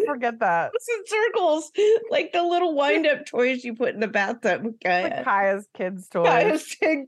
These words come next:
Speaker 2: toys. <laughs>
Speaker 1: I bet you her kid toys work better than that boat.
Speaker 2: Right? <laughs>
Speaker 1: Yeah. Well, of course, Luke, being a piece of shit that he was, didn't leave, have any organization. So Joelle's trying to figure out schedules and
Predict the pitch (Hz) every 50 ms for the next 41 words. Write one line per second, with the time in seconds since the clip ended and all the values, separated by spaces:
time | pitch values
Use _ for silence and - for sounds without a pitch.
0 | _ - 427 392 294 294 359 330 370 359 - - - - 359 - - 427 415 427
1 | - - 214 208 233 247 254 - 302 262 262 214 208 - 233 220 247 233 247 190
2 | 180 175 190 196 180 180 185 - 190 185 185 190 185 180 180 170 180 170 185 208
3 | - 185 170 170 170 170 175 214 202 202 202 208 214 269 349 392 - - _ -
4 | - - 294 - - 294 311 359 392 349 - 359 311 - - 330 285 - - 330
5 | 285 - _ _ _ _ - - 196 202 202 196 190 180 170 165 180 202 208 214
6 | - _ _ _ _ _ _ _ _ _ - 226 240 233 233 240 - 349 330 330
7 | 339 - - - 220 220 220 233 247 226 - - - 202 226 214 208 208 196 202
8 | - - 208 214 - 196 190 - - 185 185 - 185 175 170 165 165 165 160 160
9 | 170 180 208 - - - 202 196 196 190 170 113 107 160 170 - - - - -
10 | 190 185 185 180 - 185 190 185 185 151 196 208 190 170 180 180 175 170 170 180
11 | 175 160 160 - - 165 151 156 180 - 180 170 160 156 - - _ _ - _
12 | _ _ - - 190 185 190 196 202 202 220 - 233 202 196 196 - - 190 190
13 | 190 185 185 175 170 165 - - - - 330 311 294 262 254 285 277 269 262 254
14 | 254 247 247 247 247 240 226 - 202 175 151 156 180